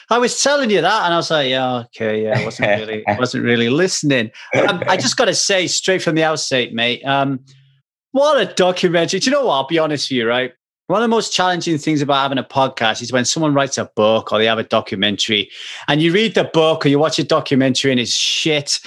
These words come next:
Speaker 1: and you have to
Speaker 2: <laughs>
Speaker 1: interview them afterwards. And I was watching it last night and it was riveting. I was in tears at the, so many times throughout it, but certainly at the end of it.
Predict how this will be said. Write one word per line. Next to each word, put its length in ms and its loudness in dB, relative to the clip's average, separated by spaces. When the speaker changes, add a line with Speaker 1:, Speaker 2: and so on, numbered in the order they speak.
Speaker 1:
and 120 4
you 80 2
have 160 0
to 120 2
Speaker 2:
<laughs> 140 0
Speaker 1:
interview 400 2
them 240 2
afterwards. 760 0
And 80 2
I 60 2
was 160 -2
watching 320 0
it 60 0
last 280 -2
night 140 2
and 160 -4
it 80 -6
was 160 -8
riveting. 640 -2
I 60 2
was 160 -2
in 140 0
tears 440 0
at 140 -4
the, 240 2
so 320 2
many 160 2
times 320 0
throughout 180 2
it, 100 -2
but 160 -2
certainly 520 0
at 80 -4
the 180 -4
end 300 0
of 160 -2
it. 240 0